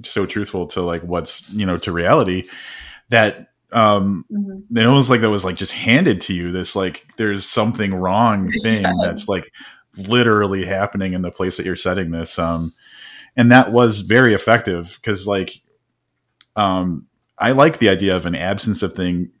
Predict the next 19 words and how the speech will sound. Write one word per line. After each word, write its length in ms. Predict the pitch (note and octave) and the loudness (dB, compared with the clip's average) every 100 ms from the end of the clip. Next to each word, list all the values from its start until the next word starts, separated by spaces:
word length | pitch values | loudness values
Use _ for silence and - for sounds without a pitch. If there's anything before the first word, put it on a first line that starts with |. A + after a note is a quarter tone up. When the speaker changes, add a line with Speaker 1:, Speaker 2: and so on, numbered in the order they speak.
| _ | _
Speaker 1:
something 560 | - G2+ F2 F#2+ F2+ F2 | -4 -2 0 -2 -4 -4
being 500 | F#2 F#2 F2+ F2 - | -6 -4 -4 -6 -8
scarier 600 | - - G#2+ G#2 F#2+ F2+ | -10 -2 2 2 0 -2
than 220 | F2 F#2 F#2 | -4 -4 -4
if 180 | G2+ - | -6 -4
that 240 | F2+ - | -4 -4
thing 260 | - F#2+ F#2 | -6 -6 -4
was 160 | F2 | -6
there. 420 | D#2 F2+ G2 E2 D2+ | -6 -6 -4 -6 -6
Like, 380 | D#2+ D#2+ D#2 - - - - - _ | -6 -8 -10 -18 -20 -20 -20 -20 _
something 680 | - - B2+ B2+ A2+ G2 - | -6 4 4 4 2 0 -2
really 340 | G2+ A#2+ B2 | 2 4 6
bad 320 | A2 A2+ G#2 F2+ | 4 4 4 2
has 280 | F#2+ E2+ | -2 -4
to 100 | - | -4
be 400 | F2 F#2 G#2+ - | -2 0 -2 -2
Speaker 2:
Mm-hmm. 220 | - - A2 | -8 -12 -6
Speaker 1:
going 280 | G#2 F2+ | -2 0
on 540 | F2+ B2+ G2 E2+ F2 | 4 4 4 0 -6